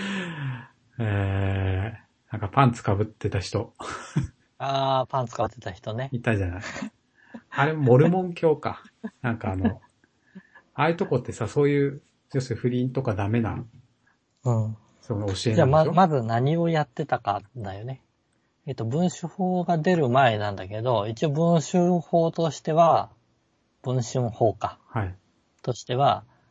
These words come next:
Speaker 2: えーっと、し-、あー、いわゆる愛人。
Speaker 1: へー。
Speaker 2: えー、寄宿舎、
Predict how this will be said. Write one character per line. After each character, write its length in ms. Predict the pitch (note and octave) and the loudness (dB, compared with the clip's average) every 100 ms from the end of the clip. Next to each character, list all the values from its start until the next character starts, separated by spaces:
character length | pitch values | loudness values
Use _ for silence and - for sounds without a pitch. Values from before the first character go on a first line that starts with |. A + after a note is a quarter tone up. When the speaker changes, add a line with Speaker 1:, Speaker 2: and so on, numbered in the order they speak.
| _ _ - | _ _ -4
Speaker 2:
え 720 | C#3 B2 A2+ G#2+ G#2 G2+ G2+ | 0 2 2 0 0 -4 -6
ー 40 | G2 | -6
っ 20 | |
と、 260 | G2+ G2 | -6 -6
し-、 220 | F#2+ - _ _ _ _ _ _ _ _ - | -8 -14 _ _ _ _ _ _ _ _ -6
あ 960 | B2+ A2+ G#2 G#2 G2+ G2+ G2 G2 G#2 G#2 - - _ _ _ _ _ | -4 -2 -2 -2 -4 -6 -6 -8 -8 -12 -18 -20 _ _ _ _ _
ー、 40 | C#3+ | 4
い 20 | |
わ 140 | D#3+ | 6
ゆ 80 | F3+ | 6
る 180 | D3 - | 6 6
愛 300 | C3 D3 D3 | 4 6 4
人。 300 | C#3 C3 - _ _ _ _ _ _ _ _ - - | 4 0 -2 _ _ _ _ _ _ _ _ -10 4
Speaker 1:
へ 800 | B2 C3 C3+ C3+ C#3 C#3 C3+ C3+ | 6 8 6 4 4 2 0 -4
ー。 20 | - _ _ _ _ - _ _ _ - - - | -10 _ _ _ _ -20 _ _ _ -20 -20 -4
Speaker 2:
え 400 | C#3 B2 A2+ G#2+ | 0 0 0 -4
ー、 20 | - | -4
寄 120 | C3 | -4
宿 280 | - D3+ E3+ | -2 -2 -2
舎、 220 | - | -2